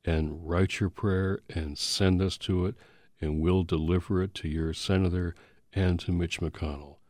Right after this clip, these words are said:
So go to sojo dot net, a call to prayer, reopen the government. This is something all of us can do, any of us can do.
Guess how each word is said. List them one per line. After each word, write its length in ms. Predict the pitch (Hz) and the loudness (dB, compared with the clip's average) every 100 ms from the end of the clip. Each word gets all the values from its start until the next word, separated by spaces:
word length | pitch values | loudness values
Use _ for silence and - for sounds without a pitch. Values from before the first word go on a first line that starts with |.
| _ _ _ | _ _ _
So 160 | - | -4
go 240 | 80 92 87 | 0 2 4
to 340 | 85 82 82 - | 2 0 -2 -8
sojo 540 | - - 117 98 110 92 | -8 2 4 6 4 2
dot 220 | 92 90 | 0 -2
net, 320 | 82 76 - _ _ _ _ _ _ _ | -8 -12 -18 _ _ _ _ _ _ _
a 60 | - | -14
call 420 | - - 104 107 | -12 2 4 6
to 80 | 104 | 4
prayer, 500 | - 90 80 78 80 _ _ _ | 0 0 0 -2 -6 _ _ _
reopen 680 | 87 82 - 101 98 107 | 0 0 2 2 4 4
the 60 | 101 | 2
government. 360 | 90 76 76 85 | 2 -2 -4 -6
This 140 | 104 | -4
is 100 | 92 | 0
something 320 | 110 104 92 - | 2 2 0 0
all 240 | - 113 113 | 2 4 4
of 100 | 104 | 2
us 140 | 104 | 0
can 180 | - 92 | 0 0
do, 200 | 82 82 - - | 0 -10 -12 2
any 240 | 120 117 | 6 8
of 80 | 104 | 6
us 140 | 95 | 2
can 180 | - 82 | 0 -2
do. 160 | 76 | -2